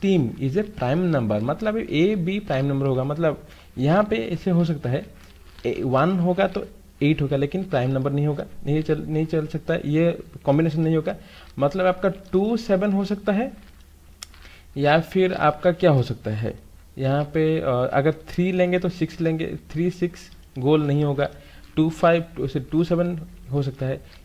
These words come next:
या फिर आपका फ़ोर फ़ाइव नहीं होगा क्योंकि ये prime number नहीं है, यहाँ पे ये prime number नहीं है, या फिर, फिर से फ़ाइव फ़ोर नहीं होगा, सिक्स थ्री, ये तो अगर ये नहीं होगा, मतलब सीधा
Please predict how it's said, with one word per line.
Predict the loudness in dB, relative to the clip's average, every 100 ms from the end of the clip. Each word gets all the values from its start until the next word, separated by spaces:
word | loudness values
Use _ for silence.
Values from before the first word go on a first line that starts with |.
| -4
या | 0 0
फिर | 0 -2
आपका | -2 -2
फ़ोर | -6 -2 0 0
फ़ाइव | 0 0 0 0
नहीं | -2 0 0
होगा | 0 -2
क्योंकि | -4 -2
ये | -2
prime | 0 -2
number | 0 0
नहीं | 0 -2
है, |
यहाँ | 0 0
पे | 0
ये | 0
prime | 0 0
number | 0 -2
नहीं | -2 -4
है, | -6 -8 -18 -20 -2
या | 0
फिर, | 2 0
फिर | 0 -2
से | 0 0 0
फ़ाइव | 0 2 2
फ़ोर | 0 -2 -2 -2 -6 -20 -20 -20 -20 -4
नहीं | 0 2
होगा, | 0 -4
सिक्स | -2 -4 -4 -6
थ्री, | -2 0 -2 -10 -20 -20 -12
ये | -8
तो | -4
अगर | -2 0
ये | -2 -4
नहीं | -2 0 0
होगा, | -2 -8 -16 -2
मतलब | 0 0
सीधा | -2 0 0